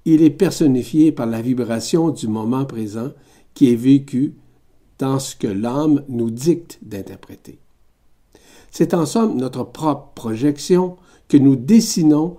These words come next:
sur un papier ou dans un cahier à colorier. De voir l'âme de cette façon met plutôt en perspective qu'elle est vivante et notamment impulsive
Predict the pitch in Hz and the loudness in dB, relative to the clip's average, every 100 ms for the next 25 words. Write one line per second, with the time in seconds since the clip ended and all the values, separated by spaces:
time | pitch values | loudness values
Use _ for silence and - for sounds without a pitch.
0 | - - 151 117 113 110 _ 151 123 123 | -18 -10 -6 -4 -4 -6 _ -4 -4 -2
1 | 117 135 139 _ _ 143 131 127 113 110 | 0 0 -2 _ _ -4 -2 -4 -6 -6
2 | 107 104 - 117 107 110 87 - - 98 | -8 -6 -2 -2 -2 -6 -8 -16 -16 -18
3 | 98 76 _ _ _ _ _ _ _ _ | -18 -20 _ _ _ _ _ _ _ _
4 | _ _ _ _ - 143 139 147 175 175 | _ _ _ _ 0 2 2 2 2 2
5 | 139 - 117 131 151 208 196 143 _ _ | -2 -2 -2 0 0 -2 -4 -8 _ _
6 | 117 113 123 - 123 110 185 190 - _ | -8 -6 -6 -8 -8 -4 -4 -4 -8 _
7 | - - 175 196 180 247 214 135 127 151 | -4 -2 0 0 0 2 2 2 -4 -4
8 | 151 - 160 139 - - 233 170 110 - | -6 0 0 0 -2 0 2 2 -2 -14
9 | _ _ _ - 131 131 117 135 180 160 | _ _ _ 0 2 2 0 0 0 -2
10 | 107 - - - - 139 139 135 135 170 | -6 -14 -20 -12 -2 2 2 2 2 2
11 | 180 165 196 175 147 131 - 214 180 | 0 2 2 4 2 2 -2 0 0